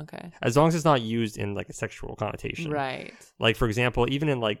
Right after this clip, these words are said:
Speaker 2: like, recently, uh, Tenet, you know, the Christopher
Speaker 1: Yeah,
Speaker 2: Nolan
Speaker 1: yeah.
Speaker 2: film, like, there was an F-bomb in that one.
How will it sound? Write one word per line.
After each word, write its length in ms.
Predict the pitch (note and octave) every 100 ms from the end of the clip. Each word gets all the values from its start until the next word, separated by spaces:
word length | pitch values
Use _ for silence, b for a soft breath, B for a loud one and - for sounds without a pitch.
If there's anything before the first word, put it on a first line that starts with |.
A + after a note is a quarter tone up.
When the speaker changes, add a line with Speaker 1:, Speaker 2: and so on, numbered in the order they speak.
| -
Speaker 2:
like, 140 | G#2+
recently, 420 | A#2+ A#2 A#2 G2+ F#2+
uh, 180 | - G2+ -
Tenet, 300 | - A2 -
you 80 | A2+
know, 80 | A2
the 60 |
Christopher 300 | - A#2+ F#4 A4+
Speaker 1:
Yeah, 40 |
Speaker 2:
Nolan 180 | C#4 -
Speaker 1:
yeah. 60 | D#3+
Speaker 2:
film, 240 | E3 F3
like, 140 | A#2
there 80 | G#2
was 140 | D#3 C3
an 80 |
F-bomb 340 | C3 - A#2+ G2
in 60 |
that 200 | G2+ G#2
one. 260 | - - B2+